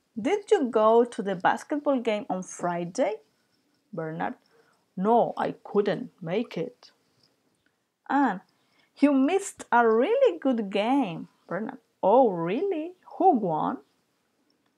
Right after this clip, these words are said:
Anne, our school did. They played b-, really well. Bernard, too bad, I was busy. I really wanted to go. Anne, yeah,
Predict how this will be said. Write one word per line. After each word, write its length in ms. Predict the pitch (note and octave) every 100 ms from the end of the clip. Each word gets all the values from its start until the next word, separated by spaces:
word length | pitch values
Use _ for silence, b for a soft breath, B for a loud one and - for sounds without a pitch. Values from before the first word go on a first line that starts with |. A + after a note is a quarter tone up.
| _
Anne, 300 | F#3+ F#3+ - - _ _ _
our 200 | A#3 D4+
school 560 | D4 - - D#4 F#4+ D#4+
did. 680 | A#3 C#4+ F#4+ A#4+ A4 D4 A#3
They 260 | D#4 F#4 -
played 500 | - B3+ C4 D#4+ G4 G4+ - G#3
b-, 80 | - -
really 480 | - A3 E4 A4+ G4+
well. 760 | D#4 A#3+ G#3 A#3 D4 C#4+ - - _ _ _
Bernard, 260 | G3 B3 - b b _
too 160 | - G#3
bad, 600 | D#3+ E3 G3 A3 F#3 -
I 160 | F3 E3
was 380 | D#3+ F3+ A3 -
busy. 500 | F3 F3 E3 E3+ - _ _ _ b b b
I 100 | G#3+
really 300 | G#3 B3 G4+
wanted 460 | C4 F#3+ F3 F3 -
to 80 | E3+
go. 640 | E3+ F3+ C#4+ A3+ E3 - _ _ _ _ _ _ _ _ -
Anne, 380 | E3+ D#3 D#3 F3 _
yeah, 800 | G3+ G#3 G#4 B4 B4 A#4 F#4 A3